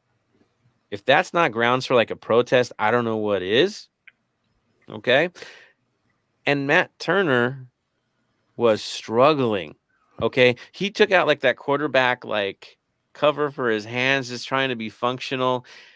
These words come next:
He's feeling frostbite on his toes, and it said frostbite conditions.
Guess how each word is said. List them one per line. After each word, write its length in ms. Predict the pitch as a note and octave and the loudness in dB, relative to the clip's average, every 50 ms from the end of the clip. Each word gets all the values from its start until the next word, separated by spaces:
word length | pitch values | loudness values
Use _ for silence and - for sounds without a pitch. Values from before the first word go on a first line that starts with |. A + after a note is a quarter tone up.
| _ _ - | _ _ -14
He's 180 | - B2 - | -12 -12 -10
feeling 320 | - - D#3 D#3+ D#3 C3+ A#2 | -6 -4 -2 -2 -2 -4 -6
frostbite 640 | - - B2+ B2 C3+ D3 - - - C#3 C#3 C#3 | -4 0 2 4 4 2 0 2 2 4 4 4
on 120 | C3 A#2+ A2+ | 2 0 -2
his 200 | G2+ F#2 - - | -4 -8 -10 -14
toes, 480 | - - - B2+ C3 C3 C3+ C3+ B2 | -10 -2 2 4 4 6 4 4 0
and 120 | A#2 A2 A2 | -2 -4 -6
it 120 | G#2 G2 | -8 -8
said 280 | - - D3+ D#3+ D3+ B2+ | -2 0 2 2 2 0
frostbite 720 | - - - A#2+ A#2 B2+ - - - B2 A#2 A#2+ - - | -4 0 2 4 4 4 2 0 -2 0 0 0 -2 -4
conditions. 800 | - A2 G2 F#2 G#2 A2 A#2 - - C#3 C3+ C3+ C#3 C#3+ - | -10 -10 -6 -2 -2 -2 -2 -2 -2 -2 -2 -4 -6 -10 -12